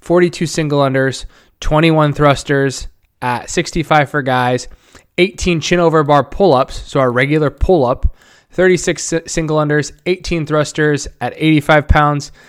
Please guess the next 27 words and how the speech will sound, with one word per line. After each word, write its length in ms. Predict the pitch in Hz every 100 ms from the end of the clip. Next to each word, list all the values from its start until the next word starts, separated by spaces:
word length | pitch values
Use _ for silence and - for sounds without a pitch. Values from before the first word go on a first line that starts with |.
| _ -
fifteen 400 | 165 - 165 139
chest 460 | - 185 175 -
to 80 | 160
bar 180 | 143 127
pull-ups. 500 | 135 131 139 - -
So 320 | - - 131
we 120 | 123
see 360 | 120 135 131 127 - - -
kind 180 | 139 127
of 140 | 117
the 400 | 123 117 113 107 _ -
movements 400 | 143 139 139 131
are 140 | 120
downgraded 600 | 113 123 131 120 127 120
one 260 | 117 117 110
step, 580 | - - 160 156 - - _ - _
thirty 240 | 185 185 175
single 340 | 185 175 170
unders, 320 | 165 165 151 -
and 160 | 143
then 100 | 139
fifteen 420 | - 147 - 147
thrusters 360 | 131 131 - 120
at 140 | 107
one 160 | 117 123
oh 80 | 113
five. 640 | - 180 190 190 196 185